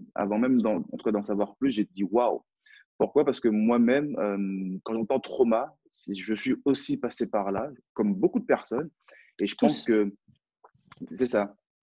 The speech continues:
Speaker 1: Justement, je, pe-, je pense que comme tous, on, on, on a tous des choses qui, euh, qui nous ont marqués, qui nous ont choqués, qui nous ont changés, qui nous ont fait évoluer, qui nous ont, euh, peut-être rapiécés, qui nous ont, voilà, peu importe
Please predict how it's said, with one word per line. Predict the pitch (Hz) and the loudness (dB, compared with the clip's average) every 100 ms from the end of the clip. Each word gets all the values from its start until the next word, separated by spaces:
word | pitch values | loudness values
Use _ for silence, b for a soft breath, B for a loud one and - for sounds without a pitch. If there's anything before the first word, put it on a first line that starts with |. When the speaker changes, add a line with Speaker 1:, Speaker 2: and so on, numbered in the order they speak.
| _ _ _ | _ _ _
Speaker 1:
Justement, | 104 - 113 | -8 -2 0
je, | 127 | 0
pe-, | 127 117 | -2 -2
je | 113 | -2
pense | 135 139 | -2 -2
que | |
comme | 104 107 104 - | 0 0 0 0
tous, | 139 151 B B B | 0 0 B B B
on, | 107 104 | -6 -4
on, | 107 101 | -4 -4
on | 104 | -2
a | 104 | -2
tous | 143 117 | 0 2
des | 107 | 4
choses | 131 135 | 4 0
qui, | - 127 131 | -2 0 4
euh, | 110 101 98 - _ _ _ - | 4 2 -2 -8 _ _ _ -4
qui | 117 | 0
nous | 104 | 4
ont | 131 | 4
marqués, | 143 123 - 117 131 | 2 0 0 2 2
qui | - | 0
nous | 113 98 | -4 -2
ont | 120 135 123 | 0 0 -2
choqués, | - 117 - 110 123 | 0 0 2 0 0
qui | 107 | 0
nous | 104 113 | -2 -2
ont | 120 | -4
changés, | - 123 98 104 120 | -4 -4 -2 -2 -2
qui | |
nous | 104 101 | -4 -4
ont | |
fait | - - | -4 2
évoluer, | 135 113 110 101 113 | 2 4 2 2 0
qui | 120 | -2
nous | 104 101 | -6 -6
ont, | 107 - _ _ b _ 95 | -10 -12 _ _ b _ -6
euh, | 95 95 | -4 -4
peut-être | 95 120 110 _ _ _ _ _ - | 0 0 0 _ _ _ _ _ -12
rapiécés, | - 117 - 123 120 110 117 123 | -8 -8 0 0 2 4 4 4
qui | - | 0
nous | 107 101 107 | -2 0 0
ont, | 120 - b _ | 0 -2 b _
voilà, | 101 87 - _ - | -4 -4 -6 _ -2
peu | - | 2
importe | 135 - 139 | 2 2 0